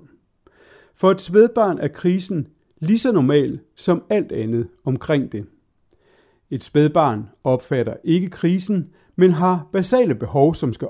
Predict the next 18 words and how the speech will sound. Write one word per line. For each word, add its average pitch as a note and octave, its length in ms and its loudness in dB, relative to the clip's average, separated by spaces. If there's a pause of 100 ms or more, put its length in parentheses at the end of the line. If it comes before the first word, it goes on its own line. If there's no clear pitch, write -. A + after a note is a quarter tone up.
opfyldes, F#3 640 2 (480)
uanset G#3 680 2 (120)
hvad E3+ 140 0
der G3+ 80 -2
sker. B2+ 280 -8 (1400)
Umiddelbare G#3 720 4
behov. A2 420 -2 (1000)
Et G3 140 0
lille A3+ 320 4
barn A#2 440 -2 (240)
har C3+ 140 -2
behov C#3 340 0
for D3+ 260 -4
øjeblikkelig E3+ 600 0
opfyldelse C3+ 640 0
af A2 100 -6
sine A2+ 280 -6
behov, D3+ 580 0